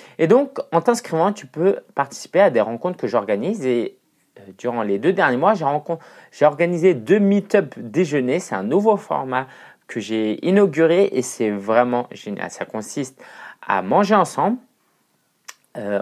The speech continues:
on ne sommes, euh, jamais plus de huit, d'accord ? Parce que l'idée, c'est de garder ça assez intimiste et convivial.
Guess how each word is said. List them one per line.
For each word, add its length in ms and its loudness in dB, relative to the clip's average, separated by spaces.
on 140 -2
ne 160 2
sommes, 320 2
euh, 180 4
jamais 300 4
plus 200 -4
de 80 -6
huit, 400 -6
d'accord ? 320 -2
Parce 160 -8
que 100 -8
l'idée, 280 -4
c'est 160 -8
de 40 -8
garder 280 0
ça 260 -4
assez 280 -8
intimiste 640 -6
et 80 -6
convivial. 680 0